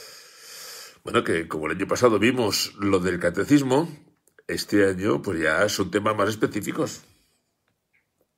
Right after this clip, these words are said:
Hola, María Luisa. Pues, aunque terminé el curso cansado, yo también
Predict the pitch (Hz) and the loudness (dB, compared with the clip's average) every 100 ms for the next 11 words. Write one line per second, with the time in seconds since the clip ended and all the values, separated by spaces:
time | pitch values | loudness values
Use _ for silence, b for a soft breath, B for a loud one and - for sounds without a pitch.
0 | _ - 135 113 98 92 92 90 85 - | _ 2 6 6 2 -4 -4 -4 -4 -4
1 | - B B B B B B B B B | -8 B B B B B B B B B
2 | _ - 120 123 123 120 120 117 - - | _ 4 8 8 8 6 4 0 -2 -4
3 | - _ _ - 131 127 120 127 196 185 | -8 _ _ 2 6 6 4 4 2 4
4 | 180 180 107 127 156 117 131 - _ _ | 2 2 2 6 6 6 -2 -8 _ _
5 | _ _ _ _ _ _ _ _ _ _ | _ _ _ _ _ _ _ _ _ _
6 | _ _ _ _ - _ _ - 87 82 | _ _ _ _ -20 _ _ -20 -8 2
7 | 120 - 101 95 110 104 95 90 87 | 4 4 0 2 2 2 -2 -6 -10